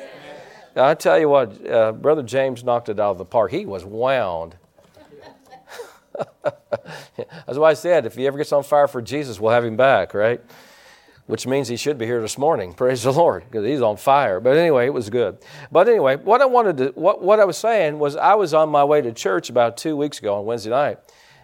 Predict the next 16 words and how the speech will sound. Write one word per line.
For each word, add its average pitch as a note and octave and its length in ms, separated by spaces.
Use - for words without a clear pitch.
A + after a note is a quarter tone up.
And, C3+ 340
you F3 60
know, B2 100
I'm B2+ 100
driving A#2+ 460
down A2+ 240
Burkhart G#2 460
Road, G2 320
you G#2 80
know, A2+ 220
and, D3 300
uh, D3 220
and, D#3+ 400
and F3 120
I'm F3+ 100
angry. G3 580